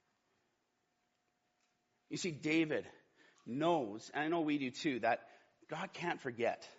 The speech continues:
anything because he's God. He knows this.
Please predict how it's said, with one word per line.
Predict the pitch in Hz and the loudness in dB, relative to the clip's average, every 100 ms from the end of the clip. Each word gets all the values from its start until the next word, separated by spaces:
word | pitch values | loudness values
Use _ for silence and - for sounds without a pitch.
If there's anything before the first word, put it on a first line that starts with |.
| - - - | -20 -18 -6
anything | 123 123 - 104 87 90 - | -2 -2 -4 -6 -8 -10 -10
because | 117 123 110 | -4 -4 -2
he's | 139 120 - _ _ - | -8 -8 -14 _ _ -6
God. | 120 139 - - _ _ _ _ _ _ _ _ _ | -2 -4 -4 -20 _ _ _ _ _ _ _ _ _
He | - 190 | -4 2
knows | 180 185 139 | 4 2 0
this. | 104 - - | -10 -14 -18